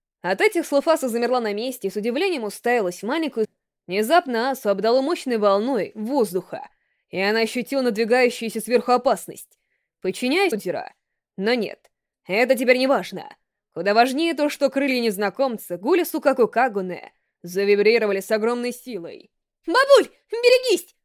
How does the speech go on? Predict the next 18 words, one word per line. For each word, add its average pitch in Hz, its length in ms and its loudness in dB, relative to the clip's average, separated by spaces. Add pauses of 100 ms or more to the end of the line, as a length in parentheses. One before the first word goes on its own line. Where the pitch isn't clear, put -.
(340)
Бросилась 247 640 -2
Аса 277 220 2
к - 60 -20
Цумуки 285 460 -2
и 180 40 -4
протянула 240 400 -2
ей 262 160 2
руку. 233 400 -2 (500)
Им 202 160 -4
на 453 180 2
головы 359 280 0
тут 320 200 0
же 247 80 2
обрушился 226 560 -2
дождь 226 360 0
из 208 100 0
острейших 262 440 -2
снарядов. 247 600 -2